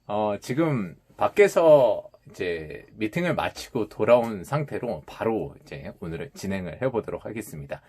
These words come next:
그래서 옷을 벗지 않고 바로 영상을 찍고 있는데요. 음, 오늘은,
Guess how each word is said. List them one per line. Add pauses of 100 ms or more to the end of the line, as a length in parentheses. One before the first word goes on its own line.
(240)
그래서
옷을
벗지
않고 (140)
바로
영상을
찍고
있는데요. (760)
음,
오늘은,